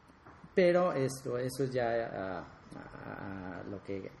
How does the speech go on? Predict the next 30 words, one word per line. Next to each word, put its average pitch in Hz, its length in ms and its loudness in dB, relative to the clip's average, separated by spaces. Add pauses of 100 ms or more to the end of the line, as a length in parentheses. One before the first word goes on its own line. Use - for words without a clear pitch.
cada 113 220 -2
quien 104 160 -6
decida, 87 380 -10
¿ok? - 320 -4
Nosotros 127 580 -4
solamente 123 500 -2
lo 110 120 -2
hacemos 110 400 -6
en 110 120 -10
sí 123 220 -6
el, 107 160 -4 (640)
el 110 180 -6
día, 120 580 -2 (360)
eh, - 160 -12
catorce 131 500 0
para 95 320 -6
quince 127 300 -2
de 123 60 -2
Nisan, 139 280 -2
o 104 60 -4
sea, 107 140 -6
el 107 60 -8
viernes 107 340 -6
en 127 80 -4
la 135 100 0
noche, 160 260 -2 (1300)
¿ok? - 460 -6 (380)
Eh, 156 340 4
Marcia 143 380 4
dice, 139 480 4